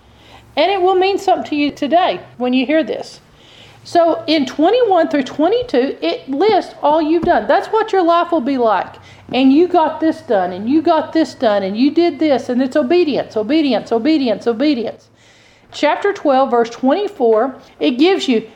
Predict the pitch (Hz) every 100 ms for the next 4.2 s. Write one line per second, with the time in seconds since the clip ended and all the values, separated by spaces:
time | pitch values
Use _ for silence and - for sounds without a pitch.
0 | - 262 269 208 277 339 - 392 415 359
1 | 254 262 247 - - 339 359 381 381 285
2 | 254 247 233 - 302 330 320 294 277 285
3 | 262 - 294 254 247 240 233 220 185 -
4 | -